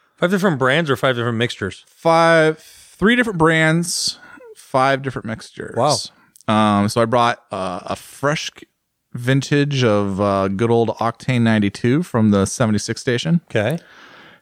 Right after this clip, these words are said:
Speaker 2: And then, uh, I had some jugs of Sunoco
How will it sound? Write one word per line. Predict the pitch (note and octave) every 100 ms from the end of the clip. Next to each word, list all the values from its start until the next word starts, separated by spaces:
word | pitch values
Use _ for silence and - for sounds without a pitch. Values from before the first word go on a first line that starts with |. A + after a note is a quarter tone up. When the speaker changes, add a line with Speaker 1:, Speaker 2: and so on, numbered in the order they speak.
| -
Speaker 2:
And | C3 G#2+ G#2
then, | A2 A2 G#2+ G#2+ -
uh, | A2 G2 F#2+
I | G2+ A2
had | A2+ G#2 G2+ G2+ G#2 _ _ _ _
some | - A2+ G2+ G2+ G2+
jugs | G#2 A2 G#2+ G#2+ A2 B2 - -
of | F2 F#2+ F2+ F2+ F2+ F#2+ -
Sunoco | - A#2 A2+ A2+ A#2 G#2+ G#2 G#2 G2 G2+